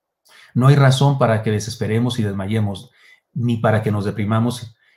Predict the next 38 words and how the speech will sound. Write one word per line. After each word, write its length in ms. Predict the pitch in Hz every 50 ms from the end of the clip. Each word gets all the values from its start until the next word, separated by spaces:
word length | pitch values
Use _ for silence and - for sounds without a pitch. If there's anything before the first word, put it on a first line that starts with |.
| _ -
y 100 | - 107
desconfiemos. 680 | 104 95 - 113 101 92 - 110 98 92 95 92 -
Él 80 | 117 120
está 200 | 127 127 131 131
al 100 | 123 127
control. 540 | - 120 110 110 110 113 110 104 92 - _ _ _ _ _ _ _ _ _ _ _ _
Cuando 240 | - - 107 104 104
renegamos 460 | 98 98 101 101 101 123 131 143 143
de 80 | 135 127
la 100 | 113 107
vida, 300 | 113 120 113 104 101 101
cuando 180 | - 101 101 104
nos 100 | 104 101
lamentamos 540 | 101 98 98 95 92 - 123 131 139 135
desmedidamente 680 | 123 120 107 104 104 110 120 120 120 123 127 127 127 113
de 80 | 107 104
lo 160 | 101 101 101
que 80 | - -
acontece, 580 | - - 98 92 92 123 123 127 - 101 98
cuando 240 | - 104 101 101 104
dejamos 340 | 101 98 - 127 131 143 143
de 120 | 135 135
servir, 420 | 135 - 107 98 101 110 107 104 - _ _ _ _ -
cuando 220 | - 107 107 107
dejamos 320 | 107 107 117 123 131 139
de 80 | 131 123
aprender 500 | 113 - 110 104 104 117 120 110 113 -
o 140 | - 110 110
nos 400 | 107 104 107 104 101 - - _ -
resistimos 640 | 117 113 107 - 104 - - - 123 127 131 131
a 100 | 123 110
profundizar 480 | - 110 - - 107 101 98 - 117 120
en 100 | 123 113
el 60 | 110
conocimiento 520 | 113 110 107 101 101 98 110 117 113 120
de 40 | 113
la 120 | 107 -
palabra, 420 | - - 101 107 107 104 95 90